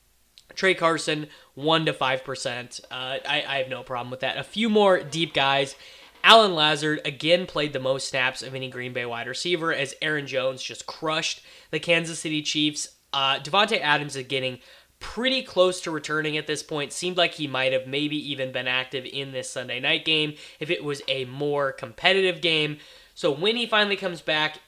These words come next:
is Alan Lazard gonna send Geronimo Allison to the bench? I think that he probably should. I don't know if, uh, I don't know if he will. I think that that is kind of the most likely scenario, though. So Alan Lazard, still out there in your league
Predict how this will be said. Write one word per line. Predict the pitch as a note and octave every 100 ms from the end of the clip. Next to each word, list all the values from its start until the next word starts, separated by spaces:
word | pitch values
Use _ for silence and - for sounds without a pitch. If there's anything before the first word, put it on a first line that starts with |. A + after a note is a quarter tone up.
| -
is | F3 F#3 F3
Alan | C#3+ D#3 D3+
Lazard | C#3 C#3+ D3 C#3+
gonna | C3+ B2
send | - C#3 C3+
Geronimo | C3+ C3 C3 A#2
Allison | B2 B2+ B2+ B2
to |
the | A2+
bench? | A2+ C#3 D#3+ - - _ _ _
I | E3
think | F#3+ G3+ F3+
that | D3+
he | C#3
probably | B2+ B2+ B2+ A#2+ A2+
should. | - - G#3 A3 G#3 - _ _
I | F#3+
don't | F#3 F3 D3
know | C#3+ C#3 C#3
if, | C#3+ C#3+ C3+ -
uh, | C#3+ C#3 B2+
I | D#3
don't | F#3 F3+
know | F3 F3
if | E3+
he | D3
will. | C3 C#3 A#2 G#2+
I | D3
think | D#3+ D3
that | C#3+ C3
that | C3+
is | C#3 -
kind | C#3+ C3+
of | B2+
the | B2+ B2 - _ _ _ _
most | E3+ F3+ F3+
likely | D3 C#3+ C#3 C3
scenario, | B2 C3+ B2 B2+ B2+ A#2 C3
though. | C3+ A2
So | D#3+ - C3+
Alan | - F3 F#3+
Lazard, | F3 D#3+ D3+ D3+ D3 - - -
still | - F#3+
out | F#3 F3
there | F3 E3+
in | D#3+
your | D#3
league | D#3 D3+ D3 C#3+